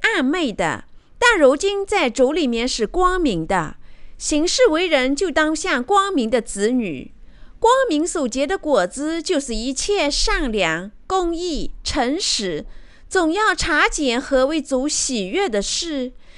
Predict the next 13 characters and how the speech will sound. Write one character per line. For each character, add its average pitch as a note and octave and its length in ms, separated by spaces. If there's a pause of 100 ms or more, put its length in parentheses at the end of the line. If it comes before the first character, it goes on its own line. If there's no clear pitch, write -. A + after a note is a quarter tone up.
(160)
那 G#4 140
暗 G#4 320
昧 F#4+ 160
无 B3 160
益 C4 160
的 C#4 120
事， D4 460 (160)
不 C#4 140
要 G#4+ 240
与 A#3+ 120
人 G#3 200
同 G#3+ 280
行， G3+ 460